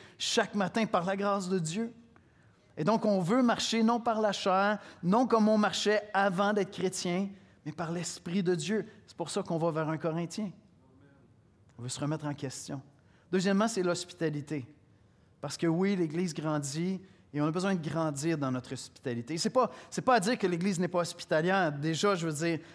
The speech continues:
toute la diversité qu'on a ici dans l'Église, la joie qu'on a de se réunir, parle de l'hospitalité de cette Église.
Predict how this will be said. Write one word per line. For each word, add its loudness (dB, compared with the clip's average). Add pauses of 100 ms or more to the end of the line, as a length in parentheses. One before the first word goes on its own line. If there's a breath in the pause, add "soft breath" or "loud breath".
(100)
toute 0
la 4
diversité 0
qu'on 0
a 2
ici -2
dans 2
l'Église, 0
la 2
joie 2
qu'on 0
a 2
de -2
se -8
réunir, 0 (280 loud breath)
parle 4
de 2
l'hospitalité -2
de -6
cette -4
Église. -2